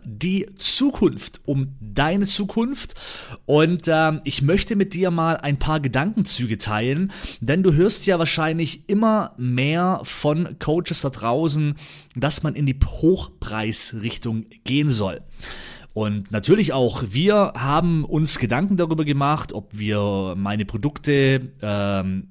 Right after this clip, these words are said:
umgestalten sollen und so weiter. Das hatte ich auch in einer Podcast-Folge gesagt, wo ich gemeint habe, hey, schlag noch zu, ja, wenn du noch relativ günstig von mir lernen möchtest, denn Ende des Jahres kann sein,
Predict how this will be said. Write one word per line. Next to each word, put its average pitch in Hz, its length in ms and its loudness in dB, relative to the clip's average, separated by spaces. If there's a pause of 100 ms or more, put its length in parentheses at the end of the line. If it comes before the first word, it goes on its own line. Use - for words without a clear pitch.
(200)
umgestalten 143 960 0
sollen 135 480 0
und 127 140 -6
so 107 160 -2
weiter. 147 480 0 (840)
Das 110 160 -2
hatte 131 120 -2
ich 143 140 -2
auch 127 40 0
in 117 60 0
einer 104 80 0
Podcast-Folge 156 600 0
gesagt, 135 460 2
wo 123 40 0
ich 117 100 -2
gemeint 123 220 0
habe, 123 140 0
hey, 151 180 4 (420)
schlag 123 520 0
noch 120 180 0
zu, 254 560 2
ja, 135 300 0
wenn 143 120 0
du 143 40 -2
noch 131 140 -2
relativ 127 420 -2
günstig 196 500 -2
von 170 160 -2
mir 160 140 0
lernen 147 320 0
möchtest, 156 540 0
denn 139 260 2 (340)
Ende 131 200 -2
des 135 180 2
Jahres 120 400 0
kann 110 180 -2
sein, 113 440 0